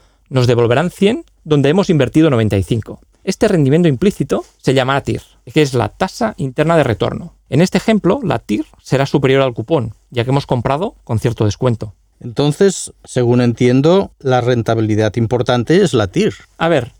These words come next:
Speaker 1: mientras que el cupón podríamos decir que se ajusta a las condiciones al origen, la tir representa la rentabilidad que en cada momento le exige el mercado a esta referencia concreta.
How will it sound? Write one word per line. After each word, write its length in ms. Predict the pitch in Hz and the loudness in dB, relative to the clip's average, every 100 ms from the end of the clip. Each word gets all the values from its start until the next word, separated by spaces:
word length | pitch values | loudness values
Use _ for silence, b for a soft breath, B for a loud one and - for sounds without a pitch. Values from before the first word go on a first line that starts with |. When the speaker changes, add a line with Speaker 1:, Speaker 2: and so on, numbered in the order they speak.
| _ | _
Speaker 1:
mientras 300 | 147 147 143 | -4 -2 0
que 80 | 151 | -4
el 80 | 143 | -4
cupón 420 | 156 214 220 135 | -6 0 0 0
podríamos 460 | 151 151 202 202 | 0 2 2 2
decir 340 | 165 - 127 110 - | 0 0 -2 -2 -4
que 100 | 147 | -2
se 120 | 135 | -2
ajusta 340 | 120 196 - | -2 -2 0
a 20 | |
las 120 | 120 113 | -4 -2
condiciones 440 | 117 113 170 165 | -4 -2 -2 0
al 100 | 175 | 2
origen, 420 | 156 208 - 175 349 _ _ | 2 0 -2 -6 -6 _ _
la 200 | 151 156 | -6 -2
tir 280 | 226 196 - _ | 0 -2 -4 _
representa 720 | - 147 147 156 196 147 127 123 | -4 -4 -2 0 0 0 -2 0
la 120 | 139 | 0
rentabilidad 600 | 147 143 147 151 185 240 | 0 0 2 2 2 0
que 120 | - | 0
en 80 | 151 | 0
cada 180 | 175 220 | 2 2
momento 500 | 190 202 233 247 240 b b | 2 2 2 0 -2 b b
le 100 | 156 | -6
exige 280 | - 226 196 | 0 0 2
el 80 | |
mercado 400 | 160 156 185 190 - | 2 2 2 2 0
a 120 | 139 | 0
esta 200 | 143 147 | 0 0
referencia 460 | 127 - 127 110 123 | -2 0 -2 0 -2
concreta. 520 | 107 - 107 - | -2 -2 -6 -6